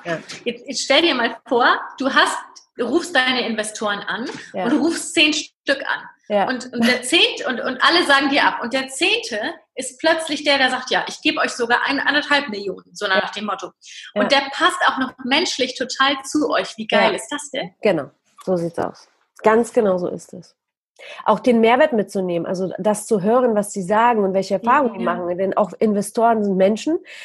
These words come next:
Speaker 1: und, ähm, die Herausforderungen, die die gerade haben, sind auch nicht ohne, ne? Weil die haben ja schon in Unternehmen rein investiert und den ganzen Mist jetzt aufzuräumen, ist schon eine helle Nummer.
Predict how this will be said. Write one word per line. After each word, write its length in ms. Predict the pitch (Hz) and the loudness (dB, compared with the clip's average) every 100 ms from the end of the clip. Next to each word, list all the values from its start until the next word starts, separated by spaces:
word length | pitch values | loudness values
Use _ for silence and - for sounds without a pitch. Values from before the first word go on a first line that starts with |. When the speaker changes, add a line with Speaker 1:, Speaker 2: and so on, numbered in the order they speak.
| - - _ | -18 -20 _
Speaker 1:
und, 500 | 214 214 214 208 - | 4 4 4 0 -2
ähm, 260 | - 196 202 - | 2 2 2 0
die 180 | 202 185 | 0 2
Herausforderungen, 760 | 190 226 233 220 208 196 190 | 4 4 2 2 2 4 2
die 100 | 196 | 0
die 140 | 175 180 | -2 -4
gerade 400 | 160 165 165 196 | -2 -2 0 0
haben, 240 | 262 190 | 2 2
sind 220 | 160 160 | -2 0
auch 180 | - 240 | 0 0
nicht 220 | 208 - | -2 -2
ohne, 240 | 196 180 156 | 0 0 0
ne? 180 | 202 202 | 0 2
Weil 80 | |
die 160 | 170 180 | 2 2
haben 240 | 196 202 | 2 2
ja 140 | 185 180 | 2 0
schon 200 | 208 185 | 0 0
in 100 | 175 | 0
Unternehmen 560 | 180 180 175 170 165 - | -2 0 0 2 2 0
rein 360 | 196 247 262 - | 0 0 0 -2
investiert 720 | 185 175 - - 190 160 - | 0 0 -2 -4 -4 -2 -4
und 180 | 170 180 | -6 -4
den 140 | 160 | -2
ganzen 360 | 170 165 - 185 | -2 -4 0 2
Mist 260 | 269 - | 2 2
jetzt 200 | 175 - | -2 2
aufzuräumen, 840 | - 330 - 196 165 165 247 - _ - - - - | 2 2 0 0 4 4 2 -4 _ -20 -20 -20 -14
ist 140 | 196 | -6
schon 200 | - 240 | 2 4
eine 120 | 233 214 | 4 4
helle 200 | 214 214 | 4 4
Nummer. 360 | - 165 147 | 0 -6 -10